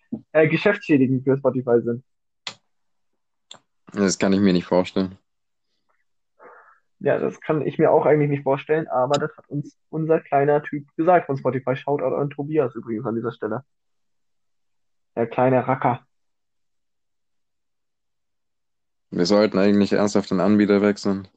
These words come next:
Speaker 2: Scheiß auf Spotify.
Speaker 1: Ja, tatsächlich. Wir gehen zu Yumi oder so ein Scheiß. <laughs>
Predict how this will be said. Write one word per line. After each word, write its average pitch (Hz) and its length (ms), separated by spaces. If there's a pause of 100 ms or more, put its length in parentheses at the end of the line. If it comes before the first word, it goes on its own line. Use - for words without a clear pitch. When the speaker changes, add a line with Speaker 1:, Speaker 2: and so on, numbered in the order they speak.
Speaker 2:
Scheiß 101 280
auf 101 80
Spotify. 104 600 (640)
Speaker 1:
Ja, 151 240
tatsächlich. 147 460
Wir 147 80
gehen 160 260
zu 175 140
Yumi 165 480
oder 139 200
so 135 100
ein 147 120
Scheiß. 143 400
<laughs> - 20